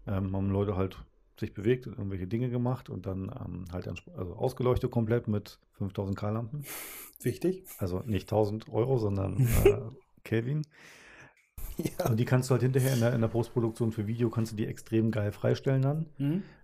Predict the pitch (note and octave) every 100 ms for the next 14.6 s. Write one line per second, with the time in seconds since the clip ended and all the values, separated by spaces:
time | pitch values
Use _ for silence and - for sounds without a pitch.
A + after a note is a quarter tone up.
0 | - A2 G#2+ G#2 G#2 - A2 - G2+ A2+
1 | G#2 - D3 E3+ F3+ A#2+ F#2+ F#2 G2 -
2 | A2+ - G2+ F2+ G#2 G2+ - A#2 G2 A2
3 | C3 A#2+ - A2 A2 G#2+ A#2+ C#3+ D3 G#2
4 | G#2 F#2+ G#2+ - G2 G2 A2 - G#2 -
5 | F#2+ B2 G#2+ G#2 G#2 G2 G2+ - C3+ -
6 | - - - G2+ - G#2+ - F#2 G2 G#2
7 | G2 G2+ G2 G2+ F#2+ A2+ A2 G2 F#2+ G#2+
8 | G#2 F#2+ - F#2 F2+ F#2+ F2+ E2+ F2 F2
9 | - B2+ C3 D3+ D#3 D3+ - - - -
10 | C3 F#2+ F2 E2+ - C#3+ G2 B2+ C3 -
11 | A#2+ C3 - - - G#2+ G#2+ G2+ G2+ G#2
12 | G#2 G2+ - - - - A2 G2+ G2+ G2
13 | G2+ G2+ G#2 G#2+ G#2+ G#2 G#2 - - -
14 | - G2+ G#2 - -